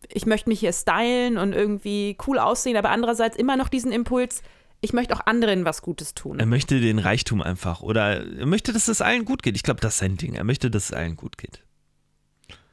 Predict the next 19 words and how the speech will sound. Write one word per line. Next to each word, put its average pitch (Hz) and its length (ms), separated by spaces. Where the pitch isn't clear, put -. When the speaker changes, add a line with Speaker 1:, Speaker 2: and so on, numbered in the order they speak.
Speaker 2:
Ende 180 300
neunzehnhundertdreiundneunzig 135 1400
erzählt 165 460
Bernie 151 380
dann 139 240
den 131 240
Besitzern 135 520
des 120 200
Bestattungsunternehmens, 143 1120
dass 165 340
Misses 180 340
Nugent 185 440
ihn 151 180
gebeten 123 380
hätte, 127 280
für 131 360
sie 101 200
zu - 240
arbeiten. 90 640